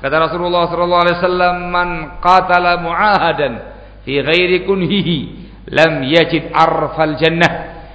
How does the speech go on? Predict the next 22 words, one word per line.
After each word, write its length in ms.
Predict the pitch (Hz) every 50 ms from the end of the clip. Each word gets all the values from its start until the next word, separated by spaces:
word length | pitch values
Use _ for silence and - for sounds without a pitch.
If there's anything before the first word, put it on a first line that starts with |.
| - - -
Barang 400 | - 151 156 165 165 165 - -
siapa 560 | - 175 180 180 180 180 175 127 110 - -
yang 160 | - 156 165 170
membunuh 560 | 175 175 165 - - 202 220 214 185 - -
kafir 400 | - 226 269 294 277 220 226 254
mu'ahad, 500 | 240 240 220 220 240 226 175 143 151 - - - - - - - - - - - - - - - -
disebutkan 380 | - 120 117 101 117 135 143 143
dalam 180 | 135 135 131 131
syarahnya, 440 | - 135 143 160 156 - 196 226 220 - - - - - - - -
kafir 320 | 175 185 185 180 190 180 165 165
mu'ahad, 800 | 160 165 165 196 240 214 247 269 262 269 269 - - - - -
tiga 240 | - 175 - 151 143
poin 240 | 139 139 135 131 123 123
tadi. 240 | 117 113 - - - - - - - - -
Zimmi, 680 | - 160 190 202 202 220 247 254 254 247 247 - - - - - - -
mu'ahad, 800 | - 117 117 143 180 196 190 226 240 233 - - - - - -
mustakman. 800 | 220 233 226 - 277 - - 208 185 165 135 110 - - - - - - - - - - - - - - - - - -
Barang 400 | 147 160 175 180 185 160 - 170
siapa 240 | 214 226 233 226 226
yang 160 | 226 220 214
membunuh 320 | 202 156 190 214 220 226 -
mereka 400 | 214 240 262 294 294 - 294